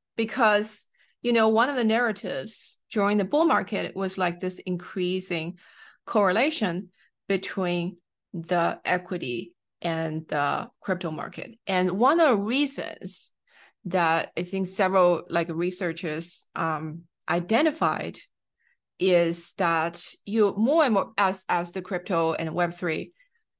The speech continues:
s-, um, as a investment se-, segment, as a investment product goes more and more mainstream, you have more institutional adoption, right?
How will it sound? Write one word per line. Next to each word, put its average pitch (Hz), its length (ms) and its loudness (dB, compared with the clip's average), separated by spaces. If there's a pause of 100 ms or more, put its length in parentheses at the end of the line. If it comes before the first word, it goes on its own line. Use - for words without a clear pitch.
(200)
s-, - 260 -12
um, 175 360 0 (300)
as 185 240 0
a - 160 0
investment 190 920 0 (460)
se-, - 440 2 (120)
segment, 247 680 2
as 185 180 -4
a 180 200 2
investment 175 580 0
product 269 680 2
goes 180 260 0
more 196 200 0
and 185 120 -2
more 175 120 0
mainstream, 214 580 -2
you 170 120 2
have 170 520 0
more 175 220 -2
institutional 165 680 -2
adoption, 247 460 2
right? 196 200 -2